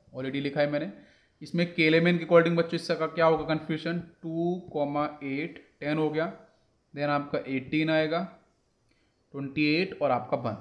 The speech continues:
इसके हम, अ, बैलेंस सेल कन्फिगरेशन की बात कर लेते हैं, तो वो आपको मिलता है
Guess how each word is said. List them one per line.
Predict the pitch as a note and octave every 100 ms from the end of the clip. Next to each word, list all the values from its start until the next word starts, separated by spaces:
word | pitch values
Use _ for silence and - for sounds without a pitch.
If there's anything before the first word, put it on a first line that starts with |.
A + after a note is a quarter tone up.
| - _ _ _ _ C#3+
इसके | C3+ - F3
हम, | E3 E3 E3
अ, | D#3 C#3+
बैलेंस | C3 C#3 D#3 D#3+
सेल | D#3+
कन्फिगरेशन | D#3 D3+ E3 D#3+
की | D#3+
बात | D#3+ D#3 D#3
कर | D#3+
लेते | D#3+ E3
हैं, | E3+ G3
तो | D#3
वो | C#3+
आपको | D3 C#3+ D#3
मिलता | D3 C#3+ D#3
है | E3